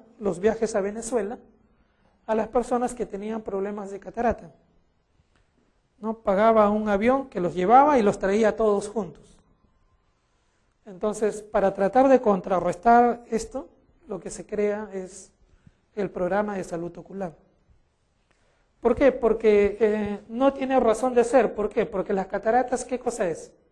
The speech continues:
Es una enfermedad no transmisible. Debería estar acá.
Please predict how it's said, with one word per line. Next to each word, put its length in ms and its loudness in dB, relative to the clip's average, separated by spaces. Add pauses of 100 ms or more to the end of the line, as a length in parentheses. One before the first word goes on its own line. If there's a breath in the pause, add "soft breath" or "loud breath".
(1080)
Es 140 -14
una 140 -2
enfermedad 420 -2
no 120 -6
transmisible. 600 -8 (420)
Debería 460 -6
estar 260 -8
acá. 240 -12